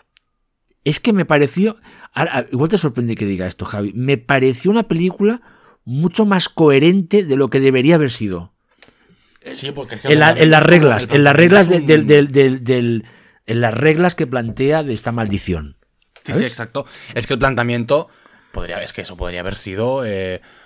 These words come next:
Speaker 2: un absoluto desmadre que no tuviera ningún
Speaker 1: Eh,
Speaker 2: tipo de
Speaker 1: sí,
Speaker 2: sentido.
Speaker 1: eh, sin, claro, porque hay un montón de películas que se han hecho de juegos, eh, de videojuegos, de juegos online, ¿no? Que son juegos que acaban como s-, pasando,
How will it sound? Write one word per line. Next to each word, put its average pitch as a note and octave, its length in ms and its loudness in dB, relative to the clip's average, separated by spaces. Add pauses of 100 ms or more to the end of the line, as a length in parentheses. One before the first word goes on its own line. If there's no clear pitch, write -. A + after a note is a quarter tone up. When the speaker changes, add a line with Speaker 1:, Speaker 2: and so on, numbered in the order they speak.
(260)
Speaker 2:
un F2+ 60 -10
absoluto G2 400 -8
desmadre G2 440 -6
que A#2+ 100 -8
no G#2+ 100 -6
tuviera F2+ 200 -10
ningún D3 160 4
Speaker 1:
Eh, - 20 4
Speaker 2:
tipo - 200 -2
de A#3 60 2
Speaker 1:
sí, B2 60 -2
Speaker 2:
sentido. A#2 240 6
Speaker 1:
eh, D#3 260 10
sin, B2+ 340 -2 (120)
claro, D3 220 -4
porque A#2 220 -6
hay C#3 100 -2
un F3 120 -2
montón E3 380 -2
de F3 100 0
películas G2+ 560 -4
que G#2 100 -8
se - 120 -10
han F#2+ 80 -4
hecho D3+ 360 -4 (680)
de G2 300 -6
juegos, A#2+ 1000 -4 (320)
eh, F2 580 -8 (140)
de F#2 160 -10
videojuegos, A2 640 -2
de G2+ 60 -6
juegos A2+ 340 -4
online, A#2 520 0 (600)
¿no? E3 320 -6
Que F#2 100 -8
son G2+ 180 -6
juegos G#2+ 340 -2
que A#2 120 -6
acaban G#2 380 -6
como G#2+ 240 -6
s-, - 240 -10
pasando, A2 640 -4